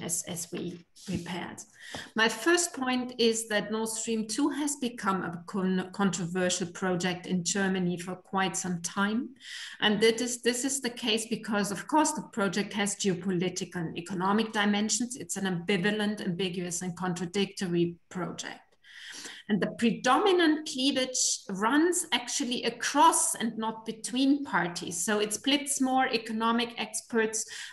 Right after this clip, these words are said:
versus foreign and security experts in all parties. And this is due to the case that, um, any large infrastructure project, of course, has economic and political dimensions.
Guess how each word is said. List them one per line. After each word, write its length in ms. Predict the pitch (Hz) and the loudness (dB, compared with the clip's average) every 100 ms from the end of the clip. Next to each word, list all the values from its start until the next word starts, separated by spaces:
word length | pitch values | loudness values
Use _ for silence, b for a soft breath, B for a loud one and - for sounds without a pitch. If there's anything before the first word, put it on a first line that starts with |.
| 208 | 0
versus 580 | 214 226 220 226 - - | 6 6 6 4 2 2
foreign 380 | 196 208 214 | 4 4 2
and 180 | 190 202 | 0 0
security 720 | - 226 - 220 220 214 214 | 0 -4 -2 0 2 2 0
experts 600 | - - - - 190 185 | -2 -4 -6 -4 -4 -2
in 100 | 190 | 0
all 280 | 185 180 175 | 0 -2 -4
parties. 880 | - 208 214 214 - - - - - _ _ B B B B B B | -4 2 2 2 -4 -6 -12 -12 -14 _ _ B B B B B B
And 100 | 220 | 0
this 200 | 320 339 | 2 2
is 280 | 320 - - - | 2 0 -2 0
due 400 | 269 269 262 - - | 2 2 -2 -8 -6
to 140 | 247 | 0
the 100 | 240 | 0
case 400 | 240 262 226 233 - | 0 0 0 0 0
that, 340 | 214 214 - - - | 0 0 -6 -12 -4
um, 260 | 196 196 196 - | 0 2 0 2
any 340 | 262 370 320 | 4 8 8
large 340 | 208 190 196 - | 8 4 2 0
infrastructure 800 | 233 233 233 175 - 196 196 214 | 2 0 0 -8 -4 -4 -4 -6
project, 540 | - 208 196 208 196 - | -4 -2 0 0 -2 -4
of 160 | 175 | -10
course, 360 | - 247 254 - | 0 4 4 2
has 320 | 214 202 - - | 2 2 -2 -6
economic 640 | 196 - 190 185 180 170 | -8 -2 0 2 0 -2
and 180 | 180 170 | -2 -4
political 680 | 170 180 185 185 208 - 196 | -2 0 0 0 -4 -4 -2
dimensions. 800 | 196 202 202 233 - 320 339 | 0 2 2 0 0 -2 -2